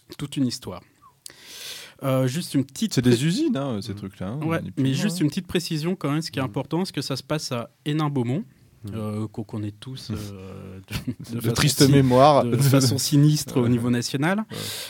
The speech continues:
Speaker 1: Et en fait, l'enquête, elle commence, euh, un ou deux ans avant l'élection de, de ce cher, euh, Steve, euh, Briouat, euh, qui est
Speaker 2: Ouais.
Speaker 1: le maire d'Hénin-Beaumont.
Speaker 2: Ouais.
Speaker 1: Et elle se termine au moment où il arrive, euh,
Speaker 2: D'accord.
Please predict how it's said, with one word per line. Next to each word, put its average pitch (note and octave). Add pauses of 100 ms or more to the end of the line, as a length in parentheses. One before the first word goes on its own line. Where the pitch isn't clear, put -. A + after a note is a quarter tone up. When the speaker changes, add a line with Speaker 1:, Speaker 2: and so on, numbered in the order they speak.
Speaker 1:
Et A#2
en B2
fait, F3+
l'enquête, E3+
elle C3
commence, D3
euh, A2+
un D3
ou D#3
deux C#3+
ans D#3+
avant C3
l'élection C3
de, G2+
de G#2
ce -
cher, B2
euh, F#2+
Steve, C3
euh, G2+
Briouat, B2
euh, F2 (300)
qui G#2+
est G#2+
Speaker 2:
Ouais. G2+
Speaker 1:
le F#2+
maire A#2+
d'Hénin-Beaumont. A2
Speaker 2:
Ouais. A2+ (560)
Speaker 1:
Et A#2+
elle A#2+
se -
termine D#3
au C3
moment D#3
où C3
il C3
arrive, D3 (540)
euh, -
Speaker 2:
D'accord. A#2